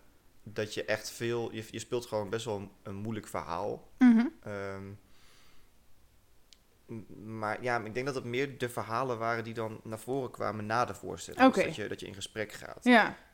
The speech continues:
Speaker 1: Eh, nee, ik denk, ik denk niet dat ik heel veel echt van mijn eigen personage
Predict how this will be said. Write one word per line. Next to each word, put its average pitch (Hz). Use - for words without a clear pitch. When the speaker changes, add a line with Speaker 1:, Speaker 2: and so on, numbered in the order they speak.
Speaker 1:
Eh, 98
nee, 92
ik 101
denk, 135
ik 143
denk 131
niet 151
dat 156
ik -
heel 131
veel 120
echt 113
van 107
mijn 104
eigen 107
personage 95